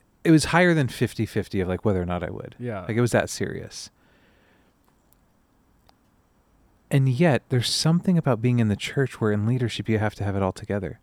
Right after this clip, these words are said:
Speaker 2: Right.
Speaker 1: Like, I'd be at the store, and I'd grab a bottle of vodka, and, like, of course, I run into an old choir lady. "Heath, is that you?" Like, "Yeah, it's me." "Oh my God, why did, vodka, huh?" Like, "Oh yeah, so buying it for a friend," or what, like,
Speaker 2: Yeah.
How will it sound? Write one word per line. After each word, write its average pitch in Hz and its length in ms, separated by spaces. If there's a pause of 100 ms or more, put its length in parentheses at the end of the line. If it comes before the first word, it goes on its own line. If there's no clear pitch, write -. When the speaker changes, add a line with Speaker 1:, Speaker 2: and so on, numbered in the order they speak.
Speaker 2:
Right. 110 280
Speaker 1:
Like, 110 220 (220)
I'd 135 140
be 147 80
at - 180
the 117 100
store, 113 640 (560)
and 117 120
I'd 107 200
grab 107 200
a 107 60
bottle 98 300
of 90 80
vodka, 98 580 (480)
and, 113 140
like, 110 260 (260)
of - 160
course, 107 400
I 104 120
run 113 200
into 110 200
an 110 60
old 104 180
choir 107 360
lady. 85 320 (800)
"Heath, 311 340
is 240 120
that 330 180
you?" 359 380 (100)
Like, 151 140
"Yeah, 214 180
it's - 120
me." 220 160
"Oh 214 140
my 254 100
God, 247 200
why 214 240
did, 311 160
vodka, 277 800 (140)
huh?" 170 60
Like, 185 120
"Oh 247 120
yeah, 262 260
so 202 220 (180)
buying 139 220
it 185 60
for 208 100
a 196 40
friend," 202 220
or 139 40
what, 139 120
like, 151 240 (200)
Speaker 2:
Yeah. 104 320